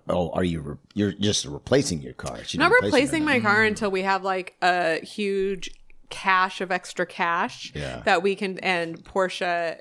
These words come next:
Speaker 2: is making, like, just a badass all electric car. Then we'll get a car.
Speaker 1: Is that
Speaker 2: A different car.
Speaker 1: homonyms or, uh, what
Speaker 2: Yeah.
Speaker 1: is that? Is that homonyms?
Speaker 2: Cash and cash?
Speaker 1: Yeah.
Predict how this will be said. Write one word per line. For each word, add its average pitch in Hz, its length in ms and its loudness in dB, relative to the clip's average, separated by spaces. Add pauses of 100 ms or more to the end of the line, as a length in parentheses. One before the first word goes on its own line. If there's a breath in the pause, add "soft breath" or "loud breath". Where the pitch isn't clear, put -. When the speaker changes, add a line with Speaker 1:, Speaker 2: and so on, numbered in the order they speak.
Speaker 2:
is 170 180 -4
making, 165 460 -8
like, 156 360 -6
just 170 480 -6
a 175 140 -2 (220)
badass 185 760 -2
all 170 300 0
electric 170 480 -6
car. 185 460 -2 (360 loud breath)
Then 170 160 0
we'll 156 100 -8
get 151 200 -8
a 139 60 -8
car. - 340 -10
Speaker 1:
Is 87 100 -2
that 135 120 4
Speaker 2:
A - 40 -4
different 117 240 2
car. 131 80 4
Speaker 1:
homonyms 143 520 4
or, 87 380 0
uh, 73 300 -4
what 95 180 0
Speaker 2:
Yeah. 92 60 0
Speaker 1:
is 80 100 -4
that? 78 300 -4
Is 73 100 -10
that 80 140 -6
homonyms? 85 260 -8
Speaker 2:
Cash 190 320 0
and 175 100 -8
cash? 185 320 -8
Speaker 1:
Yeah. 65 320 -8